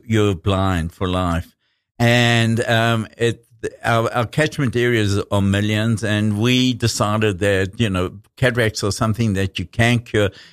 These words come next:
It's a twenty minute operation, and in a sense, you get,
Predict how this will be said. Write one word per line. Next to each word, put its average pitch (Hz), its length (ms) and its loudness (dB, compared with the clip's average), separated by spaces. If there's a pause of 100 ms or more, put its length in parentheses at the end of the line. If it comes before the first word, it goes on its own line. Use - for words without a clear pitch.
It's 107 160 -2
a 110 60 2
twenty 151 340 2
minute 120 320 2
operation, 110 800 0
and 107 420 0 (300)
in 117 160 2
a 127 60 2
sense, 156 500 -2
you 123 100 2
get, 127 320 0